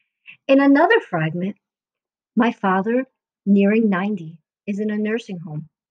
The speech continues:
My brother and I have hung family pictures on the walls of his room. During a visit, he and I are talking about the people in the pictures. One is my sister, my parents' first child,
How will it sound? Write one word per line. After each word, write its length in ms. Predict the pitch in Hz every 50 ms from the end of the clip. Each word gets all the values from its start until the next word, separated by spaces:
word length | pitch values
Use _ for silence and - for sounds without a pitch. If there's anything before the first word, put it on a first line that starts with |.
| _ _ _ _ _ _ _ _ _ _ _ _ _ _ _ _ _ - _
My 160 | 190 196 202
brother 360 | 185 185 - 202 220 254 262 233
and 100 | 190 165
I 200 | 165 165 165 _
have 120 | - 175 -
hung 220 | - 208 214 214 185 _
family 280 | 196 185 190 214 240 247
pictures 460 | - _ 180 156 _ - 180 180 -
on 80 | - 190
the 60 | 190
walls 340 | 175 170 175 165 165 165 -
of 60 | _
his 160 | 175 165 170
room. 300 | 175 190 196 185 175 _ _ _ _ _ _ _ _ _ _ _ _ _ _ _ _ _ _ _ _ _ -
During 260 | 240 240 262 294 311
a 60 | 294
visit, 440 | 220 226 277 285 - 185 185 202 - _ _ _ _ _ _ _
he 100 | 285 302
and 100 | 330 311
I 120 | 285 277 269
are 100 | 254 247
talking 380 | 254 - 208 202 - 247 240
about 180 | 226 220 226 -
the 80 | -
people 380 | - _ - 277 - - 196 175
in 80 | 170 160
the 60 | 156
pictures. 440 | 156 - 190 - _ _ 170 175 175 _ _ _ _ _ _ _ _ _ _ _ _ _ _ _ _ _ _
One 240 | - 202 214 220 254
is 120 | 285 277 -
my 120 | 262 254
sister, 600 | 247 - - 233 226 - _ - 156 151 156 156 _ _ _ _ _ _ _ _ _ _ _ _
my 120 | - 202 196
parents' 420 | 196 - 214 208 190 190 190 - _ _
first 280 | 247 277 269 - -
child, 320 | - 185 160 147 151 147